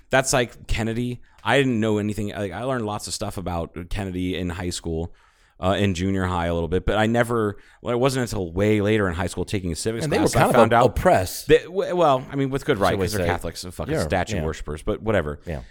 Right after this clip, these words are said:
Speaker 1: Uh, n-, no, th-, it's not right that they were repressed, but it was common, and that's, uh, one of the reasons why you, the Irish flatfoot policeman was known as a th-, uh, uh, was a thing for a couple hundred years because that was the only job that they could do.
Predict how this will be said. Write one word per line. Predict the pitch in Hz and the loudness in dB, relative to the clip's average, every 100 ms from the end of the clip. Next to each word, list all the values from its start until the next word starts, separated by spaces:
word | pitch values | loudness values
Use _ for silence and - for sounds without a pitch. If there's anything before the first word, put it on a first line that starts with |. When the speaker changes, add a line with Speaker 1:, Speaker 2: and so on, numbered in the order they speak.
| - _ | -20 _
Speaker 1:
Uh, | 143 135 | 4 4
n-, | 104 180 156 | 2 -10 -8
no, | 120 95 82 | -2 -2 -2
th-, | 110 117 | -4 0
it's | 139 | 2
not | 165 139 | 2 6
right | 123 120 | 6 6
that | 101 | 0
they | 90 | 0
were | 85 | 0
repressed, | 80 71 80 73 - | -2 -2 -4 -4 2
but | 131 | 6
it | 139 | 6
was | 131 123 | 6 2
common, | - 123 151 147 110 | 2 0 2 0 -2
and | 113 123 123 120 | -2 -4 -4 -4
that's, | 117 117 117 104 - | -4 -6 -6 -10 -4
uh, | 113 110 | -2 -2
one | 110 117 | -4 -4
of | |
the | 107 | -4
reasons | 110 107 101 | -4 -4 -6
why | 101 101 | -6 -4
you, | 98 101 101 95 85 | -4 -4 -6 -6 -4
the | 101 92 | -2 0
Irish | 85 104 98 | 0 0 0
flatfoot | - 107 - - 98 - | -2 -4 -4 -6 -4 -2
policeman | 107 104 - 87 87 - _ _ _ | 0 0 -2 -6 -6 -8 _ _ _
was | 107 107 | 0 2
known | 107 104 | 4 4
as | 101 | 2
a | 95 | -2
th-, | - - 101 98 98 98 | -6 -6 -4 -2 -4 -4
uh, | |
uh, | |
was | 92 90 | -4 -4
a | |
thing | 92 - 139 127 92 98 - - | -6 -6 -6 -4 -6 -10 -18 -20
for | - 117 | -4 -2
a | 107 | -2
couple | - 143 131 | -4 -6 -4
hundred | 139 107 98 | -2 -2 -4
years | 143 156 139 | -2 -2 -2
because | - 127 143 127 - _ _ - | -6 -2 -2 -2 -8 _ _ 0
that | 156 | 2
was | 160 | 4
the | 147 | 0
only | 151 | -2
job | 135 151 208 | -2 -4 -4
that | - | -4
they | 85 | -6
could | 80 76 | -6 -8
do. | 73 - | -10 -12